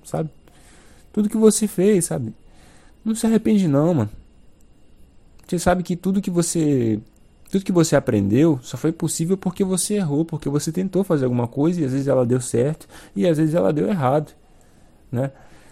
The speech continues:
E a gen-, e a gente tá aqui pra isso. Eu acho que isso também é, é parte do que é ser um ser humano. E quando você reconhece isso, você vê de longe, de longe não, você vê, você de vê, você vê de muito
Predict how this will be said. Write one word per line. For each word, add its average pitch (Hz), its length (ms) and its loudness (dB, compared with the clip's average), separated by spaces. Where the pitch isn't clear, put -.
E 113 120 -2
a 120 40 0
gen-, 123 260 -4
e 135 60 0
a 135 80 0
gente 151 200 -2
tá - 60 -4
aqui 170 160 -4
pra - 180 0
isso. 185 140 2
Eu 185 100 4
acho 185 140 -4
que 196 160 0
isso 240 180 -2
também 147 520 2
é, - 160 -6
é 127 100 0
parte 151 400 -2
do 123 160 -4
que 113 260 0
é 123 200 4
ser 170 580 0
um 147 140 -2
ser 147 320 0
humano. 95 420 -2
E 107 80 -6
quando 180 180 2
você 170 240 0
reconhece 127 580 0
isso, 135 460 0
você 131 360 4
vê 160 180 4
de 156 160 2
longe, 143 460 2
de 113 240 -4
longe 156 180 2
não, 151 140 2
você 117 240 -2
vê, 131 240 0
você 123 240 -6
de 120 100 -6
vê, 117 320 0
você 123 260 2
vê 135 200 2
de 127 360 0
muito 135 460 2